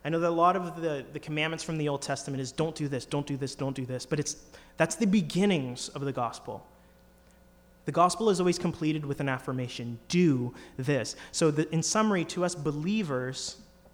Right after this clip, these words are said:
the word for today is don't occupy yourself by judging other churches lest you accidentally blaspheme the Holy Spirit. You leave that to God.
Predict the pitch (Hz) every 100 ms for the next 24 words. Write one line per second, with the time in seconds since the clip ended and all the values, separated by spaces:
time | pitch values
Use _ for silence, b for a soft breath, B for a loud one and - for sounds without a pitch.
0 | - - 175 156 196 208 233 190 170 156
1 | 127 127 160 220 - 165 170 190 180 160
2 | 147 139 135 - 131 127 - - B B
3 | B B - - - 147 135 156 165 185
4 | 170 165 160 - 160 147 131 - 147 147
5 | - 160 - 151 - 147 147 156 135 131
6 | 127 - 139 135 123 127 120 - 131 110
7 | 160 156 170 175 175 139 127 113